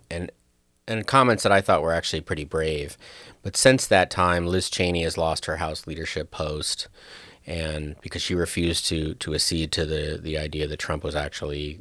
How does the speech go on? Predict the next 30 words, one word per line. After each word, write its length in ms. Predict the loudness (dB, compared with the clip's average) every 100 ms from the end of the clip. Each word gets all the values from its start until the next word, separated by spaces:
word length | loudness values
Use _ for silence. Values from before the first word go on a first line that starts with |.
| -12
uh, 100 | -12 -10
duly 240 | -8 -8
elected. 540 | -6 -8 -10 -12 -12 -14 -20 -20
He's 240 | _ -6 0
made 220 | 2 4
a 40 |
return 360 | 2 0 0 -2
to 80 | 0
public 320 | -2 -2 0
life. 440 | 4 6 4 0 -10 -20 -20 -20 _ _ _ _ _ _ -12 0
And 100 | 4
there's 160 | 6 8
even 220 | 6 6
apparently 420 | 6 6 4 -2 -6 -6
people 260 | -4 -2 -2
in 40 |
his 140 | -2
orbit 300 | -2 -2 -2
who, 240 | -4 -8 -10 -12
who 140 | -12
th-, 60 | -12 -16 -14
claim 260 | -6 -4
that 140 | -4 -6
he's 120 | -6
going 180 | -6 -6
to 40 |
be 120 | -8
reinstated 600 | -8 -8 -8 -8 -8 -10
as 100 | -10
president. 560 | -6 -4 -2 -4 -6